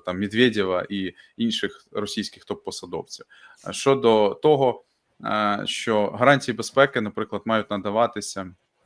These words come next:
на рівні Радбезу оон. А в мене питання: а Радбез оон, а, е, Сполучені Штати Америки — це постійний член Радбезу оон? А Франція — це постійний член Радбезу оон?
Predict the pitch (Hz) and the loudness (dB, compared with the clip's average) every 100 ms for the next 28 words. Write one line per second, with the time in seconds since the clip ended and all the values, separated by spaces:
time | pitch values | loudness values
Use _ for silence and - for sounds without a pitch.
0 | _ - _ - 113 110 117 113 101 101 | _ -20 _ -12 -2 0 2 2 2 0
1 | 90 110 101 95 80 _ _ _ _ _ | 2 2 2 -2 -14 _ _ _ _ _
2 | 220 214 180 156 _ _ _ _ 98 123 | -4 -2 -2 -6 _ _ _ _ -2 -2
3 | 120 120 - 104 92 85 - 107 107 104 | -2 -6 0 0 0 -6 -6 -4 -2 -2
4 | 104 98 - - - 104 90 78 _ _ | -2 -2 -4 -12 -8 -6 -6 -10 _ _
5 | _ _ _ - 104 101 101 98 92 - | _ _ _ 0 4 6 6 4 0 -4
6 | _ _ _ - 123 120 120 117 - 131 | _ _ _ -12 -6 -4 -4 -6 -4 -4
7 | 123 131 117 - 110 113 104 90 - 95 | -2 -4 -4 -2 -2 -2 -4 -6 -8 -12
8 | - - 139 214 170 110 104 92 90 87 | -10 -8 -4 0 0 -2 -6 -6 -8 -10
9 | 85 82 85 90 90 107 _ _ _ _ | -12 -10 -14 -14 -14 -16 _ _ _ _
10 | _ _ 135 - 135 107 98 - 95 - | _ _ 2 6 6 6 2 -8 -10 -8
11 | 117 151 - 247 233 156 120 101 98 90 | -6 -4 0 2 4 2 0 -2 -2 -4
12 | 98 87 92 - 92 80 | -6 -8 -10 -8 -8 -8